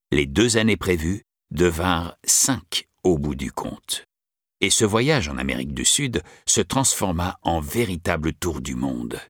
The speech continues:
Il s'agit du plus important voyage scientifique de notre époque. Ils ont vraiment fait le tour de la Terre ? Oui, au vrai sens du terme. D'Amérique du Sud,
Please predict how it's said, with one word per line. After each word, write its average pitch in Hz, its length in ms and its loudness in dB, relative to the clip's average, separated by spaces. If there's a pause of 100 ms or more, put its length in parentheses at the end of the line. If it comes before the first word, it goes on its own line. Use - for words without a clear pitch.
(720)
Il 127 180 4
s'agit 143 360 2
du 110 100 0
plus 82 280 0
important 120 440 -2
voyage 82 520 0
scientifique - 840 -2 (100)
de 98 180 2
notre 76 280 -6
époque. - 580 -8 (1080)
Ils 95 280 0
ont 95 80 2
vraiment 131 500 2
fait 202 320 2
le 143 140 4
tour 165 280 0
de 117 80 2
la 113 140 0
Terre ? 233 460 -2 (720)
Oui, 80 400 2 (400)
au 87 160 6
vrai 117 260 0
sens 113 420 2
du 73 180 -4
terme. 87 460 -2 (640)
D'Amérique 110 580 0
du 90 100 0
Sud, 160 420 2